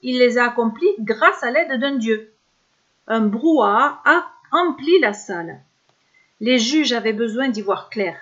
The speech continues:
Ils demandèrent la comparution d'Héraclès en personne. Le fo-, procès fut suspendu le temps que l'on trouve Héraclès. Iolaos s'inquiétait.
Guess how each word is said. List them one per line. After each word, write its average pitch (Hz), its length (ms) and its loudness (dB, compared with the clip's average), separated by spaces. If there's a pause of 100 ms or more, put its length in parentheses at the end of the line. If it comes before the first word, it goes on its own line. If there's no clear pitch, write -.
(400)
Ils 226 120 -6
demandèrent 277 560 2
la 208 120 2
comparution 262 640 -4
d'Héraclès 233 560 0
en 208 100 -2
personne. 180 580 -10 (720)
Le 226 100 -2
fo-, 277 220 -8
procès 320 480 -2
fut 214 140 -10
suspendu 240 760 -6 (320)
le 269 220 -4
temps 381 200 4
que 311 100 -2
l'on 254 160 2
trouve 302 260 -4
Héraclès. 214 720 -4 (640)
Iolaos 233 400 6
s'inquiétait. 220 800 -4